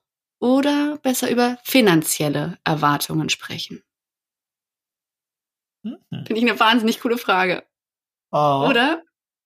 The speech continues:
Speaker 1: Ich frage mich vor allem so, ist das bei vielen dann, dass sie sagen, ich kann über beides nicht sprechen?
Speaker 2: Ja, ja.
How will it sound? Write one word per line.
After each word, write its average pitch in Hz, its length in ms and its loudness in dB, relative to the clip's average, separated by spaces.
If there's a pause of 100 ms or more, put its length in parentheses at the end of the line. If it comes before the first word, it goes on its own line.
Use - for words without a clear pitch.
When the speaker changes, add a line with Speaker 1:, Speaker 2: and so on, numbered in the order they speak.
(140)
Speaker 1:
Ich 262 140 0
frage 240 220 0
mich 277 100 2
vor - 80 -2
allem 240 120 0
so, 220 160 0 (240)
ist - 100 -10
das 233 100 -2
bei 214 120 0
vielen 208 300 0
dann, 202 120 -2
dass 190 100 -4
sie 202 80 -6
sagen, 185 320 -2 (440)
ich - 60 -10
kann 220 100 0
über 180 160 -2
beides 233 320 2
nicht 277 140 -2
sprechen? 285 440 -2 (180)
Speaker 2:
Ja, 226 200 2 (480)
ja. 170 120 2